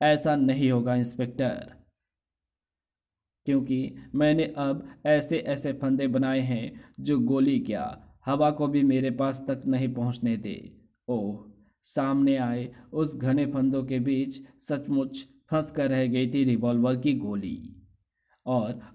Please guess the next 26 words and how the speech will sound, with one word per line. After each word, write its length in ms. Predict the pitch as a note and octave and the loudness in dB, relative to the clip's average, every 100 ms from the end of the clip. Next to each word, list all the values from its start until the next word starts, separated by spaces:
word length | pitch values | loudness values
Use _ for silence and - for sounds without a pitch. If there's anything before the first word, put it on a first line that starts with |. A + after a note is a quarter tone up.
| C#3 | -4
अब 220 | C#3 - | -4 -4
फंदे 520 | C#3+ C#3 B2+ B2+ - - - _ _ - | 0 2 2 -2 -6 -14 -20 _ _ -2
आंधी 320 | C#3+ C#3 D3 | 0 2 0
की 140 | C#3+ C3+ | 0 -2
तेजी 360 | C#3 C3 C#3 | -2 -2 -2
से 160 | C3+ C3 C3 - - | -2 -4 -6 -10 -8
इंस्पेक्टर 500 | D#3+ D3+ D#3+ E3+ D#3+ | -6 -2 -4 0 0
विनय 300 | C#3 C#3 C#3 | 0 2 2
की 140 | C#3+ | 0
तरफ 280 | B2 C#3 C3+ | -2 -4 -2
लहराए 460 | B2+ A2 G#2+ G2+ F#2+ | -2 -2 -4 -6 -8
थे, 200 | - G2 - - - _ _ _ _ _ _ _ _ _ _ _ _ _ _ _ | -8 -10 -10 -16 -20 _ _ _ _ _ _ _ _ _ _ _ _ _ _ _
लेकिन 500 | B2+ C#3 C3 B2+ C3 - - | -2 -2 0 -2 -2 -6 -6
इंस्पेक्टर 480 | D#3 - D#3+ D#3 D3+ | -6 -2 -4 -2 -2
विनय 340 | C#3+ C#3+ D3 | 0 0 0
को 200 | D3 D#3 D3 - | 0 -2 -4 -4
फंसा 240 | C3+ C#3 | -4 -2
ही 120 | C#3+ | 0
नहीं 280 | C3+ C3+ C#3 | 0 2 0
पाए 320 | C#3 C3 B2 C#3 - - | 0 -2 -2 -6 -12 -4
वे 160 | B2 B2 | 0 0
फंदे। 400 | B2 A2 G#2 F#2 - F#2+ - - _ _ _ _ _ _ _ _ _ _ | -2 -4 -4 -8 -12 -18 -20 -20 _ _ _ _ _ _ _ _ _ _
तूफान 360 | C#3 C3+ C3+ C3+ | -4 0 0 0
की 140 | C3+ | 0
तेजी 340 | A#2+ B2+ A#2+ B2 | 0 0 0 -2
से 260 | B2+ A#2+ | -2 -4